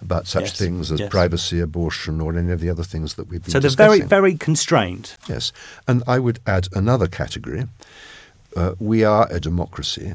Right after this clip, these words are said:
Speaker 1: and I think that it is legitimate for a democracy to, to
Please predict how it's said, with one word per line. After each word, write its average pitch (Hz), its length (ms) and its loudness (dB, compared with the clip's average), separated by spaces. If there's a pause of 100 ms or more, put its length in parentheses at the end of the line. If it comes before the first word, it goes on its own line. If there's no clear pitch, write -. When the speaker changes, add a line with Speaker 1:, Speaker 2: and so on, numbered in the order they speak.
Speaker 1:
and 92 160 -4
I 90 80 0
think 92 240 -6
that 92 160 -8
it 85 120 -6
is 90 140 -6
legitimate 85 640 -4
for - 320 -8
a 71 40 -8
democracy 76 720 -8 (920)
to, 82 400 -2 (400)
to 85 180 -2